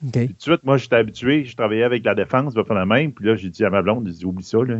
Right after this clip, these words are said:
Speaker 2: ils refont pas ça à soir, là. » On, on le verra pas, le canon sortir, parce que là, là, dit, le,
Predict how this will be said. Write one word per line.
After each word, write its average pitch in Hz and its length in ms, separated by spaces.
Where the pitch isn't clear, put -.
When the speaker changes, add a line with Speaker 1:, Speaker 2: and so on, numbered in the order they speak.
Speaker 2:
ils 101 80
refont 101 240
pas 101 120
ça - 140
à 110 60
soir, 120 340
là. » 110 80
On, 104 180
on 123 200
le 123 60
verra 110 300
pas, 139 80
le 139 60
canon 123 260
sortir, 127 400
parce 101 160
que 113 100
là, 123 200
là, 107 140
dit, 101 180
le, 92 120